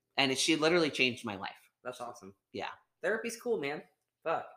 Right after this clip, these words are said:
Speaker 1: If you go to the right therapist,
Speaker 2: Yeah.
Speaker 1: it, it is very,
Speaker 2: I'm gonna
Speaker 1: very
Speaker 2: do,
Speaker 1: good.
Speaker 2: I need to do that tomorrow. I'll put that on my to-do list.
Speaker 1: Yeah.
Speaker 2: 'Cause I, and, and it's like, it's not that anything needs to be inherently wrong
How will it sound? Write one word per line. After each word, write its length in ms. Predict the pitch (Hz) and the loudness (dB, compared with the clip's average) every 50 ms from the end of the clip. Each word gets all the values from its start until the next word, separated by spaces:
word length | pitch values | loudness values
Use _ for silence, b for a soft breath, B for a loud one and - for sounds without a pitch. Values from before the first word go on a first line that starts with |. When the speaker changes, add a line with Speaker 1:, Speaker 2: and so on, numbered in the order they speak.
| - _ _ _ _ _ _ _ _ _ | -20 _ _ _ _ _ _ _ _ _
Speaker 1:
If 140 | - 160 160 | -2 2 2
you 80 | 170 165 | 2 4
go 180 | 165 160 226 233 | 8 8 10 10
to 60 | - | 10
the 80 | 226 196 | 8 12
right 320 | 180 180 185 196 190 - | 12 12 12 12 12 10
therapist, 580 | 185 175 185 196 185 - 208 202 139 131 127 - 139 | 8 10 10 8 8 4 2 2 2 0 0 2 2
Speaker 2:
Yeah. 60 | 156 | 0
Speaker 1:
it, 160 | 156 156 - - - - | 0 0 -4 -12 -6 -4
it 120 | 147 143 | -2 0
is 180 | 143 135 123 117 | 0 0 0 -2
very, 360 | 104 107 113 113 113 110 107 | -6 -2 0 0 0 0 0
Speaker 2:
I'm 40 | 98 95 | -2 -2
gonna 100 | 90 85 | -4 -4
Speaker 1:
very 60 | - | -2
Speaker 2:
do, 100 | 131 123 | -2 -2
Speaker 1:
good. 80 | - - | -2 -4
Speaker 2:
I 80 | 139 | -6
need 120 | 151 151 135 | -6 -8 -10
to 40 | 120 107 | -10 -10
do 60 | 110 | -8
that 160 | 110 95 85 - | -8 -8 -8 -12
tomorrow. 260 | - 107 98 98 101 | -14 -14 -12 -12 -12
I'll 60 | 98 | -12
put 160 | 98 - _ _ | -14 -18 _ _
that 160 | 110 107 107 | -14 -14 -14
on 80 | 104 | -16
my 80 | 101 95 | -20 -20
to-do 320 | _ - _ - 92 95 95 | _ -20 _ -16 -16 -14 -14
list. 240 | 98 98 - - - | -14 -16 -16 -8 -6
Speaker 1:
Yeah. 140 | 98 92 | -6 -4
Speaker 2:
'Cause 120 | 92 92 - | -4 -6 -6
I, 240 | 113 104 107 104 - - _ _ _ _ _ _ _ _ _ _ - | -4 -4 -6 -6 -8 -12 _ _ _ _ _ _ _ _ _ _ 2
and, 160 | 233 269 254 | 2 4 4
and 160 | 247 277 254 | 4 2 2
it's 100 | - - | 0 -2
like, 220 | 285 294 285 - - - _ _ | -2 -2 -2 -4 -8 -14 _ _
it's 240 | 190 214 - - | 2 2 2 2
not 160 | 247 240 240 233 | 2 2 4 6
that 240 | 226 202 160 - - | 6 6 6 4 2
anything 360 | - 170 170 170 - 160 160 | 0 0 0 0 -2 -4 -4
needs 200 | 156 156 151 - - | -4 -6 -6 -8 -6
to 40 | 151 | -4
be 160 | 147 139 127 | -2 -2 -2
inherently 440 | 113 123 131 143 143 123 120 117 117 | -2 -2 -2 -2 0 -2 -2 -2 0
wrong 280 | 120 117 117 117 113 | 0 0 0 -2 -4